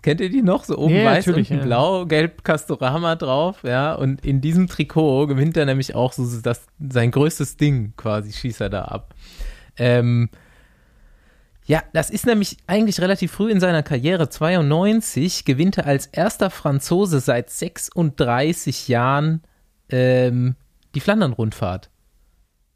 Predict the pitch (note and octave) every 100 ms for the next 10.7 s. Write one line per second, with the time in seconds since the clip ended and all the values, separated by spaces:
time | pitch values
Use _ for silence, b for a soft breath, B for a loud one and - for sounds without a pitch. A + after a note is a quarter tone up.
0 | _ - E3+ G#3+ - E3 C#3 C#3+ - F3+
1 | F#3 G3+ G3 G#3 E3 C3 D3 - D3+ -
2 | F3 C4 - G#3+ F#3 F3+ C3 C#3 D3 -
3 | F3+ A3 F3 F3 D#3 D#3 E3 F3+ F3+ -
4 | C#3 C#3+ C3+ C#3 - E3 - E3+ D3 D#3
5 | - C#3+ A#2+ A2+ A#2 A#2 G#2+ - G#2 A2
6 | G#2+ G#2+ - A2 D#3 - B B B B
7 | B B B _ C#3+ C#3 C#3+ C#3+ - C3
8 | B2+ B2 - C#3 D3 C#3 C3+ C3+ C#3 -
9 | D3+ - - B2+ C#3 C#3 C3 D3 C3+ -
10 | A#2 A#2 A#2 - B2 C3+ E3